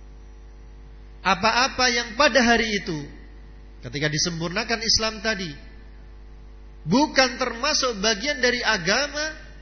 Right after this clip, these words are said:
fala yakunul yauma dinan, maka pada hari ini lebih-lebih lagi bukan termasuk bagian dari agama. Itu ketika pada waktu disempurnakan Islam,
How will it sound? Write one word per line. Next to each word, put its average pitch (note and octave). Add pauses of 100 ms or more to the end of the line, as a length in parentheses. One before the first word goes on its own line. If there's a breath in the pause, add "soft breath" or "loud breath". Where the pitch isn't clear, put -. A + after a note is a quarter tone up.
(560)
fala E3+
yakunul E3+
yauma D#3+
dinan, C3+
maka F#3
pada F#3
hari F3+
ini B3 (260 loud breath)
lebih-lebih A#3
lagi C4+
bukan C4+
termasuk C4
bagian G#3
dari G#3
agama. F3+ (1400)
Itu C#3
ketika F#3
pada G3
waktu A#3+
disempurnakan A3+
Islam, A#3+